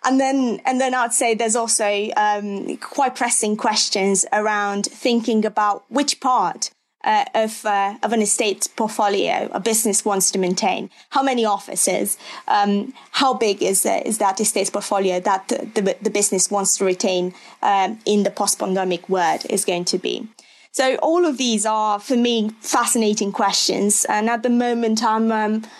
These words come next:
I'm, uh, just, uh, preparing for taking on another piece of work to, to do with estates, uh, strategy and alignment, uh,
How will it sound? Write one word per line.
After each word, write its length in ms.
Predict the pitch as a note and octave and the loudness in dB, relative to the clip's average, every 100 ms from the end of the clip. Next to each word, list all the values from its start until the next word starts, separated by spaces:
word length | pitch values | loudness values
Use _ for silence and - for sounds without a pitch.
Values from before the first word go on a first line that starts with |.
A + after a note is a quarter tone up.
| - | -6
I'm, 300 | A3+ A#3 A#3 | 0 2 2
uh, 300 | A3 G#3+ - | 2 0 -2
just, 500 | A3 C4 D4 - - | -2 0 0 0 0
uh, 300 | B3 A3 D#2 | 2 2 0
preparing 600 | - C4+ B3+ B3 A#3 G#3 | -2 -2 0 0 2 0
for 360 | G#3 A3+ G#3 F#3+ - - | -2 2 2 0 -4 -6
taking 380 | A3+ B3+ B3 A3+ | -2 0 0 0
on 320 | A3 G#3 G#3 - | 0 0 -2 -2
another 360 | G#3+ A3 A3+ | 0 0 0
piece 260 | A3 A3+ G#3+ | -2 0 0
of 180 | F#3+ - | -2 -2
work 440 | G#3+ F3+ F3+ G3 - - | 0 0 -2 -6 -14 -8
to, 380 | - B3 A3 G#3+ | -2 2 2 0
to 140 | G#3 A#3 | 0 -2
do 260 | A3 A3 | 0 0
with 280 | G#3 G3 F#3+ | 2 0 0
estates, 580 | - G#3 A3 G3+ G3+ - _ _ _ _ - | -2 -2 0 -2 -2 -6 _ _ _ _ -2
uh, 240 | G#3+ G3 | 0 0
strategy 840 | G3 - D4+ C#4+ B3+ G#3 G3 G3 A3 | 0 0 -2 0 0 2 2 0 -2
and 140 | G#3 | -2
alignment, 800 | G#3 G#3+ G#3 G#3 G3+ F3+ F3+ F#3 - | 0 0 0 0 0 0 0 -2 -2
uh, 180 | - G2+ | -2 0